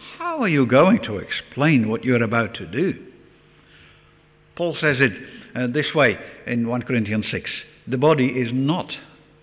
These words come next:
for sexual immorality. Don't you know that your body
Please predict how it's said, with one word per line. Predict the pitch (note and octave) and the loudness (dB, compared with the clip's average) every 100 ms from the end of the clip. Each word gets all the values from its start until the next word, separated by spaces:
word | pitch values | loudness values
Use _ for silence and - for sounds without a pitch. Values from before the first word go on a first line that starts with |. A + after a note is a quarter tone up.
| _ _ _ _ _ | _ _ _ _ _
for | - G#2+ | -10 -4
sexual | B2 - - G#2+ | -4 -4 -4 -6
immorality. | - B2 A2 A2 G#2+ G2+ - - - - _ _ _ _ G#2 | -4 -4 -2 -4 -6 -8 -12 -16 -20 -20 _ _ _ _ -4
Don't | C#3 D3+ D3 - | 0 0 0 -2
you | D3 | -2
know | C#3+ C#3 C3 B2+ | 2 4 4 2
that | B2+ B2+ | -2 -2
your | B2 A2+ | -4 -2
body | A#2+ A2 F#2+ | -2 -4 -6